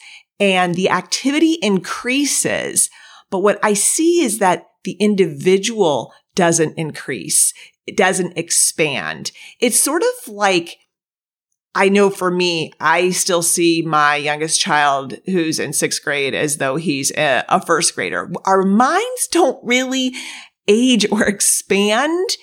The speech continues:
And we wake up and we realize, "Oh my gosh, I'm at a space that in order for me to do my best work and what's really being called from me from, whether that's my family, my employees,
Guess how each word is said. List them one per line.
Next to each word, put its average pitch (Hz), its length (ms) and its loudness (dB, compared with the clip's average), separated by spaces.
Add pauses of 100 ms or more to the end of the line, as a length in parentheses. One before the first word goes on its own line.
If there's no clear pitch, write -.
(300)
And 202 120 4
we 220 120 4
wake 220 340 0
up - 140 -2
and 196 80 0
we 196 100 0
realize, 180 320 0
"Oh 214 160 -10
my 220 160 0
gosh, 196 760 -2 (260)
I'm 285 240 2
at 381 120 2
a 233 60 0
space 202 960 0 (400)
that 185 360 2
in 208 100 4
order 214 300 2
for - 180 -4
me 214 340 0
to 214 160 -4
do 185 280 0
my 180 240 2
best 185 360 0
work 160 280 -2
and 165 100 0
what's 156 200 -2
really 226 420 2
being 214 240 2
called 175 440 0
from 175 180 -4
me 170 180 -2
from, 147 340 -4
whether 151 220 0
that's 151 240 -2
my 147 120 -2
family, 233 400 -2
my 175 160 0
employees, 196 720 0